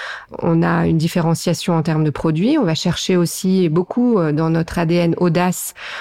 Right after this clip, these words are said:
pour proposer des produits avec des nouveaux portés, euh, pour étendre le produit aussi en dehors de la lingerie.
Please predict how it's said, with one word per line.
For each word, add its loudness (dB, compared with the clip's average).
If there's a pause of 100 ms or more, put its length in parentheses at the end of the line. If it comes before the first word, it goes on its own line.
(180)
pour 2
proposer 0
des 2
produits 0
avec 0
des 0
nouveaux 2
portés, 0
euh, 0 (220)
pour 0
étendre 0
le -2
produit 0
aussi 0
en 2
dehors 0
de 0
la 0
lingerie. 0